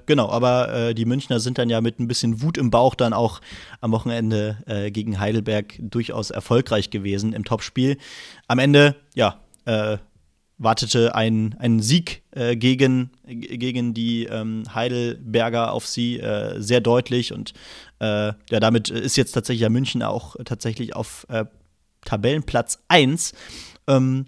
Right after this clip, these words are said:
genau, parallel dazu, äh, was sehen wir noch, äh, wenn man auf die Ergebnisse schaut? Zum Beispiel, dass Alba Berlin,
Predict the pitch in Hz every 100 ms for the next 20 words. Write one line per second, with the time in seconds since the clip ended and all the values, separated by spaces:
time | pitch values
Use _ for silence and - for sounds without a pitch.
0 | - 139 101 127 117 143 143 - 151 143
1 | - _ _ - - _ - - 110 107
2 | 107 113 117 110 117 123 - - 120 117
3 | 117 117 113 - 120 110 117 110 - 113
4 | 113 113 - - 127 117 156 - 117 101
5 | 101 117 - - 120 117 107 107 131 131